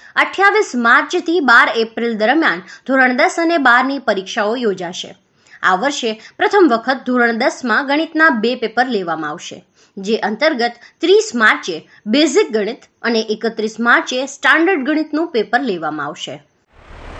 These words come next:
રાજકોટના રહેવાસી રમેશ ભાવુભાઈ વાઘેલા વેડવા ગામના આધેડને સાણંદ પોલીસ સ્ટેશનમાં નોંધાયેલ લૂંટ તથા દુષ્કર્મના કેસમાં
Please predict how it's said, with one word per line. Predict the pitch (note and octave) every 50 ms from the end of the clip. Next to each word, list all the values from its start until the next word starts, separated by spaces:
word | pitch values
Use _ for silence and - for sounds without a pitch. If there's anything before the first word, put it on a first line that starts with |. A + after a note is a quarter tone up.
| - - - - - - - _ _ _ - - _ -
રાજકોટના | A#3 C4 C4+ D#4 - - - F4 E4+ E4+ - F4 F4 F4 F4 E4
રહેવાસી | B3+ A#3+ A#3+ A3+ G3+ A3+ C4 D#4+ - - A#3 A#3 B3+ - _ _ G#3 A3+
રમેશ | C4 D4 D#4 D#4+ E4+ F4+ F#4 - - -
ભાવુભાઈ | A#3 G#3+ A#3+ B3+ C4+ C4+ A3 C4 C4+ C#4 D4 A#3 G#3+
વાઘેલા | G3 F#3 - A3+ A#3 B3+ A3+ G3 G#3 - - - - - - F#3
વેડવા | G3 C#4+ E4 F#4 G4+ F4 F#4+ - F#4+ F#4 C#4
ગામના | A#3+ A3+ A#3+ B3+ B3+ C4 C4+ C#4 - - G3+
આધેડને | G3+ G3 G3+ A#3+ C4 D4+ E4+ D4+ A#3+ A3 B3+ B3 - - -
સાણંદ | - - - D#4+ D#4+ F4 F#4+ G4+ G4+ F#4 - - -
પોલીસ | C#4 C#4 D4 D#4 D4+ - -
સ્ટેશનમાં | - - A3 A3+ A3 - D#4 D4 D4 C#4 C#4 - G3+ G3 - -
નોંધાયેલ | B3 B3+ A3 A3+ G#3 C#4 D#4+ D#4+ A3 F#3+ F3 F3+ F#3 G#3
લૂંટ | A#3 D4 F4 E4+ -
તથા | - D#4+ D#4+ - D#4+ E4 E4+
દુષ્કર્મના | D#4 B3+ C4 C4+ - - - C4 A#3+ B3+ B3+ B3+ B3+ C4 C#4 C4+ - -
કેસમાં | C4+ D4+ F4 - - G#3+ F3+ D3 -